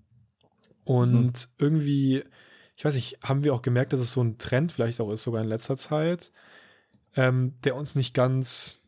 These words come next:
Speaker 1: taugt. Und zwar, dass Alben, vor allem im Rap- und Trap-Bereich, dass es halt echt sehr, sehr lang sind. Und ich finde, das ist sowas, also, wo echt mal sich wieder eine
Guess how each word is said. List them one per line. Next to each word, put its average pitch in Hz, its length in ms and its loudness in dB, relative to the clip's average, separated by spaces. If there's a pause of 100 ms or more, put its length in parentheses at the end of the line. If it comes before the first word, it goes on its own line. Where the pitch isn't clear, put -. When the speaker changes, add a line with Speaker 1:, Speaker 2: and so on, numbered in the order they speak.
(180)
Speaker 1:
taugt. 113 400 -2
Und 113 80 -4
zwar, 127 420 2 (360)
dass - 400 -2 (460)
Alben, 156 800 2 (460)
vor - 240 -4
allem 143 300 2
im 123 440 2
Rap- 127 280 2
und 120 160 -4
Trap-Bereich, 120 680 0
dass 135 120 0
es - 100 -4
halt 131 120 0
echt - 220 -8
sehr, 131 320 2
sehr 123 120 2
lang 147 240 0
sind. 117 360 -6 (720)
Und 131 600 0
ich - 120 -12
finde, 156 260 2
das 139 160 0
ist 156 120 -2
sowas, 143 560 -2 (140)
also, 123 420 2 (880)
wo 135 180 2 (100)
echt - 200 -6
mal 143 340 4
sich 131 180 -4
wieder 131 160 4
eine 123 380 0